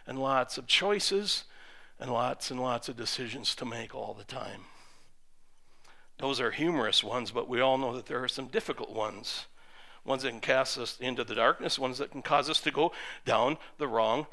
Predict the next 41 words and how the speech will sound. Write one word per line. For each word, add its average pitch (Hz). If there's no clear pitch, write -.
road. 196
Now, 151
oftentimes 208
we're 170
self-serving, 185
so 175
oftentimes 202
we 165
come 220
to 185
this. 151
Now, 160
I 185
was 269
gonna 226
put 196
a 151
T 247
here, 254
but 196
I 180
thought, 226
"That's 277
just -
too 233
easy. 202
We 147
come 220
to 180
a 160
T, 233
you 170
have 262
to 185
go 170
to 165
the 151
right 170
or 160
the 151
left." 156